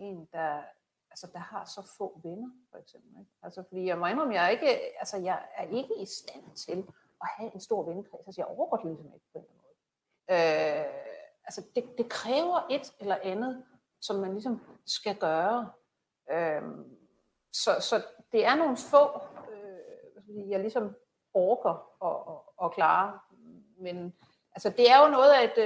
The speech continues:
øh, altså, det er en underlig oplevelse at sidde der meget alene, ikke? Øhm, så jeg vil sige, det, det var også en, en, en indgang til, ja, selvfølgelig at kigge på, på mig selv, og på, hvor,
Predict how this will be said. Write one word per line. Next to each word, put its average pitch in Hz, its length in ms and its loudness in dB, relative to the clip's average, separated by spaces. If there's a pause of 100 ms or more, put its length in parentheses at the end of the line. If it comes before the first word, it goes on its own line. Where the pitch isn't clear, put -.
(120)
øh, 185 160 -10 (1700)
altså, - 80 -6
det 226 80 4
er 247 120 6
en 247 60 4
underlig 226 300 8
oplevelse 190 520 2
at - 100 -14
sidde 185 240 -6
der 156 180 -2
meget 165 360 -6
alene, 170 300 -12
ikke? 151 580 -20
Øhm, 151 180 -20 (1400)
så - 120 -4
jeg 180 80 2
vil 175 60 -4
sige, 202 220 -6
det, 220 180 2
det 214 80 6
var 208 160 10
også 202 300 2
en, 170 200 -12
en, 175 340 -16
en 180 140 -14
indgang 175 360 -8
til, 185 280 -8
ja, 175 180 -6
selvfølgelig 180 400 -10
at - 140 -14
kigge 196 180 -16 (100)
på, 165 280 -8 (140)
på 165 80 -8
mig 156 200 -12
selv, - 380 -10
og 170 80 -20
på, 180 260 -10
hvor, 165 140 -18